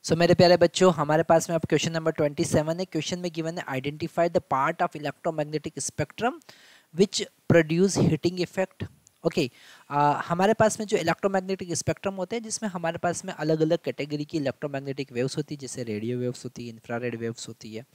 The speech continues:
है ना, Visible spectrum होता है हमारे पास, ultraviolet होती है, एक्स रेज होती है, तो हमको identify करना है कि हर एक electromagnetic wave का effect अलग-अलग होता है और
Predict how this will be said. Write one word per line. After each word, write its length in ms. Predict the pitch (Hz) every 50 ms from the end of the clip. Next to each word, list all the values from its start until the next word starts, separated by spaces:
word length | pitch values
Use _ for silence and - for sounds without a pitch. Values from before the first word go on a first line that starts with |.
| _ _ _ _
है 60 | 185
ना, 100 | 226 202 - - - - - - - - _ -
Visible 400 | 135 127 127 135 131 135 131 135
spectrum 460 | 127 - - 135 - - - 131 127
होता 260 | 131 127 117 - 127
है 120 | 123 131
हमारे 240 | 131 120 120 123 123
पास, 240 | - - 127 123 135
ultraviolet 600 | 123 120 - 135 123 120 120 120 120 120 - -
होती 240 | 120 - - 127 131
है, 60 | 123
एक्स 200 | 117 - - -
रेज 240 | 127 127 127 123 -
होती 280 | 123 113 - - 131 131
है, 80 | 160
तो 300 | 170 - - 208 220 - - -
हमको 380 | - 143 143 139 - 165 - - _ -
identify 520 | 139 135 160 180 190 202 - - 165 151
करना 280 | - 143 135 127 139 139
है 200 | - 175 180 190
कि 240 | - - 226 254 - - - - - _ _ _ _
हर 260 | - 190 208 226 - -
एक 200 | 185 185 - -
electromagnetic 840 | - 160 147 147 147 - _ 175 170 156 143 139 135 139 139 165 147 - 135
wave 180 | 131 131 139
का 240 | 147 - 151 151 - - _
effect 360 | 147 143 - 196 196 - _ -
अलग-अलग 460 | 156 160 165 165 160 170 165 165 160
होता 300 | 156 165 - - 180 180
है 220 | 175 180 214 220
और 120 | 226 214